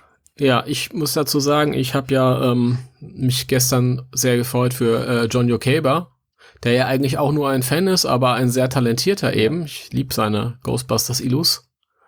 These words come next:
Ähm, ge-, vor allem die Janine ist die geilste gezeichnete Janine, die ich <laughs> bisher mal gesehen habe. Ist toll. Ich hab einen Ordner damit. Mit diesen Janine-Bildern. Ganz toll. Hoffentlich kann, darf der irgendwann mal Comics machen.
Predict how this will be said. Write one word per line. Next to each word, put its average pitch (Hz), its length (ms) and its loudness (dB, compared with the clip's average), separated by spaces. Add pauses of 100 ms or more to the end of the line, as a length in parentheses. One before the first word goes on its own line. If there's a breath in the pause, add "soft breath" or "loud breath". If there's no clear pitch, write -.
(540 soft breath)
Ähm, 117 500 0
ge-, 127 340 -2
vor - 240 -2
allem 127 120 2
die 131 60 4
Janine 123 420 2
ist - 140 -4
die 127 60 -6
geilste 123 400 0
gezeichnete 123 560 -2
Janine, 117 340 0
die 117 100 2
ich 110 140 -4
<laughs> - 0 -
bisher 120 260 -2
mal - 140 -6
gesehen 147 420 0
habe. 135 180 -6
Ist - 160 -6
toll. 131 260 0 (280 loud breath)
Ich - 60 -8
hab - 80 0
einen 147 160 2
Ordner 139 380 0
damit. 110 360 2 (680 loud breath)
Mit - 80 -14
diesen 127 140 0
Janine-Bildern. 117 800 2
Ganz 117 280 -2
toll. 117 300 0 (360)
Hoffentlich - 420 -6 (160)
kann, 135 160 -2
darf 127 160 0
der 123 120 0
irgendwann 117 260 2
mal 110 120 2
Comics 110 360 -2
machen. 110 260 -2